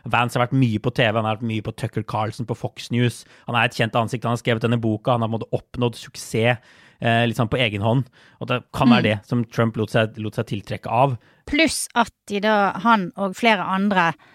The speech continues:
Speaker 2: har måttet smiske og krype for Trump, og det tror jeg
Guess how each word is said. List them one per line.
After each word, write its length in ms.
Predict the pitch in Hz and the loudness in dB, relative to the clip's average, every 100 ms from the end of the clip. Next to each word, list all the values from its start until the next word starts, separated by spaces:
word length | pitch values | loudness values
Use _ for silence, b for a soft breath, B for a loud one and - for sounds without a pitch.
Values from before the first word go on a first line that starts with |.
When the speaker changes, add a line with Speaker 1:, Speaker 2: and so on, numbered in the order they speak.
| b b b - | b b b 2
Speaker 2:
har 180 | 208 190 | 4 4
måttet 320 | 170 170 180 | 0 -6 -8
smiske 840 | - 196 190 190 - - - 165 - - | -6 -4 -2 -2 -4 -4 0 0 -2 -6
og 300 | 180 160 - | -4 -4 -4
krype 560 | - 185 202 - 160 - _ - | -2 -2 -2 -4 -8 -8 _ -6
for 240 | 208 175 | -2 -2
Trump, 420 | - 185 147 - | 2 0 0 -6
og 160 | 165 185 | -4 2
det 160 | 208 | 2
tror 220 | - 208 180 | 2 0 0
jeg 200 | 165 | -2